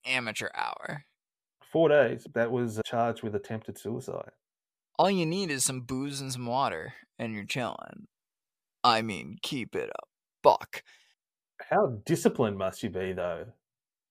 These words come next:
Speaker 1: That was exactly what <laughs> I was going to ask you.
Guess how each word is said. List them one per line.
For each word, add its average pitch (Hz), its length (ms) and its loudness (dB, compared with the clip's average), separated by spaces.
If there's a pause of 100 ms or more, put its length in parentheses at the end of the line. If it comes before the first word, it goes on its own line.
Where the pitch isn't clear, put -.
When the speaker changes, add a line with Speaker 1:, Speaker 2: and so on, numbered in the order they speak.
Speaker 1:
That 85 300 -2
was 110 200 -6
exactly 107 800 0
what 113 120 -2
<laughs> - 40 0
I - 60 -2
was 170 140 2
going 151 260 2
to 127 100 4
ask - 280 6
you. 117 100 -2